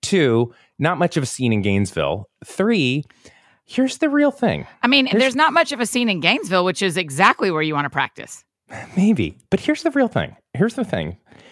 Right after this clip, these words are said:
Speaker 1: Sometimes I get nervous about what I would say on stage if I was really trying to be loosey-goosey.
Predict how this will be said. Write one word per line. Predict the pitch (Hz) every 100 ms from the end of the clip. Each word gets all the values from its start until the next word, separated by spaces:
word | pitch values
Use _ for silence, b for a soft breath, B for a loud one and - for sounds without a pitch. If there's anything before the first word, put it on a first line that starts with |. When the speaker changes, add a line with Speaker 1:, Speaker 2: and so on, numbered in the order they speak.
| B B B B B B
Speaker 1:
Sometimes | - 214 254 160 110 101 117 - _ _ -
I | 117 117 123 135
get | 131 -
nervous | 117 117 113 120 -
about | 107 101 104
what | 104 101
I | 104
would | 101 98
say | - - 101 90 -
on | 92 95
stage | - - 98 80 82 - - 110
if | 110 110
I | 104
was | 101 95
really | 95 104 101 98
trying | 104 95 95
to | 90
be | 87
loosey-goosey. | 87 87 87 - 78 82 78 - 64